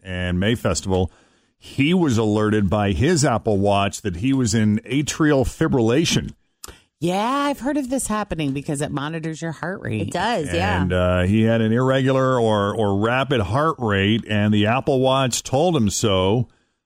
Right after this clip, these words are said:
Speaker 1: A trip to the E R revealed that he had afib caused by the flu pneumonia.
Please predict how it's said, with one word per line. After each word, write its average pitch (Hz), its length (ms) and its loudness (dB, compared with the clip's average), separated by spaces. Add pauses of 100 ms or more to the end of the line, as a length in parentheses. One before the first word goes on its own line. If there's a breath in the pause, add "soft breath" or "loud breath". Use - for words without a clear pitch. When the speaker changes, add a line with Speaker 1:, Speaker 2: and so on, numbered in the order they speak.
(120)
Speaker 1:
A 87 300 0
trip 151 380 -2
to 117 360 2
the 117 280 0
E 135 60 2
R 143 360 2
revealed 113 680 2
that 104 120 2
he 113 160 2
had 117 240 2
afib 139 600 0
caused 156 760 0
by 131 240 2
the 107 160 0
flu 262 760 2
pneumonia. 110 720 2